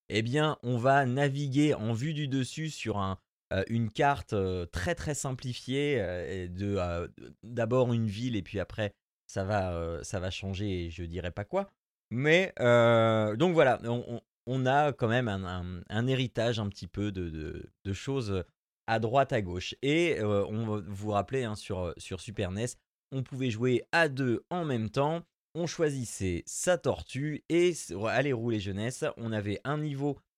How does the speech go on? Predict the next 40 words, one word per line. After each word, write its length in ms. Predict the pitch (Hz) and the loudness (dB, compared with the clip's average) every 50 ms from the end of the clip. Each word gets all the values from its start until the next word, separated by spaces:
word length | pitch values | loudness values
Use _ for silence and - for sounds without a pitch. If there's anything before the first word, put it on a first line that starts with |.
| _ _ | _ _
le 160 | - 120 139 | 2 4 4
niveau 260 | 170 190 185 196 220 | 4 4 2 2 0
commençait, 400 | - - 180 156 156 151 - - 123 | 2 2 2 2 2 0 0 -2 -2
enfin, 200 | - 139 131 123 | 0 0 0 2
les 100 | 131 131 | 2 0
niveaux 220 | 139 147 156 165 | 0 -2 -2 -2
commençaient 340 | - 165 120 113 - - 117 | -2 -2 -4 -4 -2 -4 -6
toujours 400 | - - 135 127 139 147 135 113 | -6 -6 -10 -8 -6 -6 -6 -4
de 140 | 101 98 117 | -4 -2 -2
la 120 | 113 110 | 0 0
même 180 | 104 104 104 104 | 0 -2 -4 -4
façon, 420 | - 120 113 - - 170 180 185 | -2 -2 -2 -2 -4 -6 -6 -4
à 160 | - - 127 | 0 0 0
savoir 460 | 123 - 131 113 113 123 117 110 104 - _ _ _ _ _ _ _ - | 0 0 -2 -2 0 2 2 2 0 -2 _ _ _ _ _ _ _ -2
une 180 | 208 233 233 214 | 0 2 2 2
silhouette, 640 | - - - 175 160 143 131 139 156 190 190 - 160 117 - - | 0 -2 -2 0 2 4 6 6 6 6 4 2 0 0 0 0
un 140 | - 139 147 | -2 -2 -2
nom 320 | 147 160 160 156 151 - - | -2 -2 -2 -2 -2 -4 -4
un 160 | - 185 208 175 | -4 -6 -6 -4
peu 180 | - 190 190 | -4 -4 -4
mystérieux, 800 | 170 151 135 120 - - - 113 104 110 107 113 139 170 185 - _ _ _ _ - | -2 -2 -4 -6 -6 -6 -6 -4 -4 -2 -2 0 0 0 -2 -4 _ _ _ _ -2
et 160 | - 120 123 | 0 0 0
puis 280 | 120 - - 143 156 160 | 0 -2 -6 0 4 4
après, 460 | 120 - - - 139 151 165 160 139 | 4 4 2 0 2 2 4 2 2
euh, 220 | 123 104 98 110 - - | 2 2 2 0 0 -2
arrivait 400 | 101 104 107 113 110 123 143 131 | -4 -4 -4 -4 -2 -2 -2 0
le 60 | 120 | 0
niveau. 280 | 117 110 95 92 90 | -2 -4 -4 -4 -4
Et 40 | 87 | -6
bien 160 | - - 110 | -6 -6 -6
là, 140 | 123 165 165 | -6 -6 -6
c'est 300 | - - - - 180 175 | -6 -6 -2 0 0 0
le 260 | 147 110 101 101 101 | 0 0 0 0 0
même 300 | 98 98 113 123 117 110 | 0 0 0 -2 -2 -4
principe. 540 | 104 - - 120 117 117 - - 101 - - - - | -6 -8 -8 -8 -8 -6 -6 -8 -10 -10 -12 -12 -12
On 100 | 95 95 | -12 -10
a 80 | 92 | -10
toujours 320 | 87 - 98 92 90 87 - | -10 -10 -8 -8 -8 -8 -6
cette 200 | - 98 92 - | -6 -8 -8 -8
silhouette 440 | - - 90 90 92 90 90 - | -8 -10 -8 -6 -6 -6 -8 -10